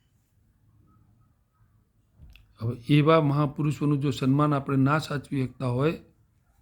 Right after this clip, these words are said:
તો તમારી માનસિકતા ચકાસવાની જરૂર છે.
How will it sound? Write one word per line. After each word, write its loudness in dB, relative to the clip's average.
તો 2
તમારી 4
માનસિકતા -2
ચકાસવાની -2
જરૂર -2
છે. -12